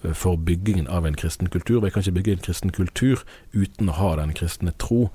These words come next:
som, eh, grunnstein. Hvis vi tror at de ytre institusjonene kan bære troen selv, så tar vi feil. Det er jo noe av det vi ser også i, i, eh, når vi forstår kristendomsfagets virkning, at der har jo veldig mye sånn vært på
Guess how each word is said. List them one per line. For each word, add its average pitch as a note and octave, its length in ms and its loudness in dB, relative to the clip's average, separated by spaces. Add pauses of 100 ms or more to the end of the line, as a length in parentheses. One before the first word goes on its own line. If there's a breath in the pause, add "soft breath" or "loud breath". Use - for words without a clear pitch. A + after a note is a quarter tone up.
(260 loud breath)
som, D#2+ 480 0 (100)
eh, D#2 260 0
grunnstein. E2 840 0 (280 loud breath)
Hvis F#2+ 160 -2
vi G2 60 2
tror G2 300 2
at D#2 60 -4
de F2 180 -2
ytre - 240 -2
institusjonene E2 760 0
kan E2+ 220 0
bære F2+ 320 0
troen F#2 300 0
selv, C3+ 340 2 (280 loud breath)
så - 360 2
tar E2+ 120 0
vi E2+ 80 0
feil. E2 280 -2
Det F2+ 100 0
er A#2 40 6
jo G#2+ 60 4
noe G2+ 60 4
av G2 40 4
det F#2+ 100 2
vi E2+ 60 2
ser F2 320 0
også D#2+ 300 0
i, D#2+ 160 0 (480 loud breath)
i, F2+ 180 2
eh, D#2+ 420 2
når F#2 120 4
vi F#2 60 6
forstår E2 500 2
kristendomsfagets E2 1120 0
virkning, G2 400 0
at F2 80 2
der G2+ 140 4
har G#2 120 4
jo G2+ 60 4
veldig G2 220 4
mye G2 160 4
sånn G#2+ 180 2
vært F#2+ 180 0
på F2 100 0